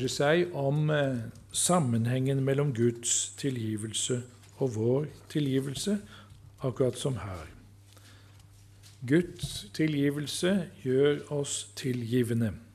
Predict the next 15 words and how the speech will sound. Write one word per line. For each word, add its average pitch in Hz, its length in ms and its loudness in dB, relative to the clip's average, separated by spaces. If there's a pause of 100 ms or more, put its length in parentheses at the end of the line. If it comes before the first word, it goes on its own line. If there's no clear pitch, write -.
(580)
Dersom 143 300 0
ikke 151 260 0
troen 143 460 0 (200)
bærer 120 480 2
den 135 300 -2
frukt 185 440 -2
at 127 280 0
vi 156 360 0
tilgir 127 500 0
andre, 151 480 0 (440)
kan 139 340 -4
ikke 139 420 -2 (140)
Gud 120 380 -2 (140)
tilgi 127 460 -2
oss. - 520 -2